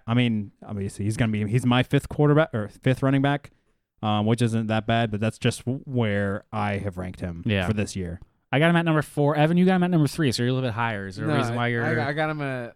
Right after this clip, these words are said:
Speaker 3: a messed up number. He's not supposed to be in
Speaker 2: Oh,
Speaker 3: number
Speaker 2: there's, like,
Speaker 3: three.
Speaker 2: two threes again.
Speaker 3: I don't know why.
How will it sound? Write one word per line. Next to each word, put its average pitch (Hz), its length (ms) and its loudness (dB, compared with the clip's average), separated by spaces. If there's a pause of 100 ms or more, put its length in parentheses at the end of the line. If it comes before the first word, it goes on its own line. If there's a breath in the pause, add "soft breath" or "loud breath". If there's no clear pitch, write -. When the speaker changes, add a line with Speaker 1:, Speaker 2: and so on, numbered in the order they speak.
(160)
Speaker 3:
a 120 80 -10
messed 127 320 -8
up 123 100 -4
number. 107 380 -12
He's 127 280 -12
not 120 200 -12
supposed 110 180 -12
to 104 40 -16
be 104 100 -10
in 107 80 0
Speaker 2:
Oh, - 20 6
Speaker 3:
number 117 80 8
Speaker 2:
there's, 113 140 6
like, 110 160 2
Speaker 3:
three. 120 100 4
Speaker 2:
two 107 60 2
threes 120 200 2
again. 90 360 -2 (240)
Speaker 3:
I - 20 -20
don't 123 100 -10
know 139 120 -2
why. 131 680 -4